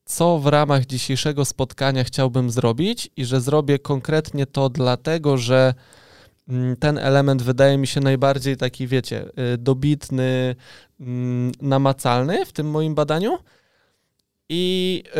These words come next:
y, zaobserwowałem, że pacjenci czują się spokojniej w trakcie terapii, nie? Szczególnie ci pacjenci, którzy faktycznie mogliby sobie pomyśleć, y, „What the fuck?”,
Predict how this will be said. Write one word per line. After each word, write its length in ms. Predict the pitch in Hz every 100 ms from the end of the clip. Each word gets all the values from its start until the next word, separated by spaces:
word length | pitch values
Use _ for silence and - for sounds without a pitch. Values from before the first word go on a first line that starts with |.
| 151 156
y, 40 |
zaobserwowałem, 840 | 143 160 170 - 175 170 185 190
że 100 | 175
pacjenci 480 | 170 165 180 175 160
czują 300 | 170 175 170
się 220 | 170 165 160 160 160
spokojniej 600 | - 151 - 156 135 120
w 80 | -
trakcie 300 | 123 - 123
terapii, 380 | 123 120 117 127
nie? 160 | 180
Szczególnie 440 | - 156 170 175 165
ci 120 | -
pacjenci, 440 | 160 160 165 160
którzy 340 | - 151 147 147
faktycznie 760 | 151 - 160 - 160 151 156 151 - _ _ _ -
mogliby 400 | 143 151 151 147
sobie 220 | - 151
pomyśleć, 840 | 147 139 151 - 147 - - - - - 135 127 127 123 123 117
y, 100 | 123
„What 140 | -
the 100 | -
fuck?”, 420 | 120 117 131 -